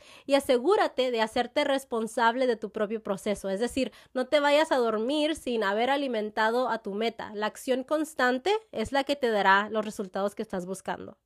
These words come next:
Ahora, lo que sigue es crear un horario diario. Ahora que has identificado tus objetivos y el tiempo que puedes usar para concentrarte en ellos,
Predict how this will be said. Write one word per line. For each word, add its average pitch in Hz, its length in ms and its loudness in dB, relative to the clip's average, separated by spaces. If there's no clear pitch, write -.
Ahora, 269 460 6
lo 233 160 0
que 208 120 -4
sigue 240 460 -4
es 240 380 2
crear 277 360 6
un 359 140 2
horario 330 460 2
diario. 214 580 2
Ahora 233 300 6
que 269 340 6
has 226 220 2
identificado 247 720 4
tus 285 180 -2
objetivos 240 720 -2
y 214 120 -4
el 190 160 -4
tiempo 320 520 2
que 220 140 -6
puedes 214 340 0
usar 202 400 0
para 202 340 4
concentrarte 202 920 -2
en 294 100 -2
ellos, 202 380 -4